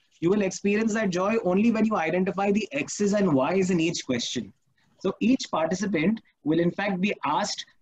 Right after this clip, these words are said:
two direct questions. Okay. Now the number of questions also increases. The complexity of questions is also a little higher.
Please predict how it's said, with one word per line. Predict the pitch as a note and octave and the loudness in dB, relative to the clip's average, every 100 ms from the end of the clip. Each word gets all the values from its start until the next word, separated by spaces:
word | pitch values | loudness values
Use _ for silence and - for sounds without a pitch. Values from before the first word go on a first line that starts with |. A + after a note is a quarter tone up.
| _ | _
two | A3 A3+ G3+ | 0 2 2
direct | E3 D#3 - | 2 -2 -4
questions. | - A#2 - - F#2+ - - - _ - | -4 -4 -4 -8 -10 -12 -16 -20 _ -8
Okay. | D#3+ C4 - _ - | -4 -4 -6 _ -6
Now | C#3+ G#3 | -2 0
the | A#3+ | 0
number | F3 E3 G#3 | 0 0 0
of | A3 G3 | -2 0
questions | F#3 - A3 | -2 0 0
also | G#3 G3 G#3+ | 2 2 2
increases. | F#3+ F#3+ G#3 A#3+ | 2 2 2 0
The | A#3 | 0
complexity | E3 D3+ E3+ E3 G3+ G3+ | 0 0 0 -2 -2 0
of | G#3+ - | -2 0
questions | E3+ - G3+ | -2 0 2
is | F#3+ | 2
also | E3+ D3+ F#3+ F#3+ | 2 0 2 2
a | |
little | C3+ E3 | 2 0
higher. | A#2+ A#2 | -2 -4